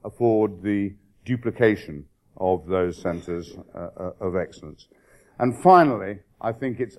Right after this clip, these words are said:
absolutely vital that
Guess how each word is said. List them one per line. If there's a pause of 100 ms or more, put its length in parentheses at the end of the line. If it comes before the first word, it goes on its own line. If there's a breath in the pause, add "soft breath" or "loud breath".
absolutely
vital (380)
that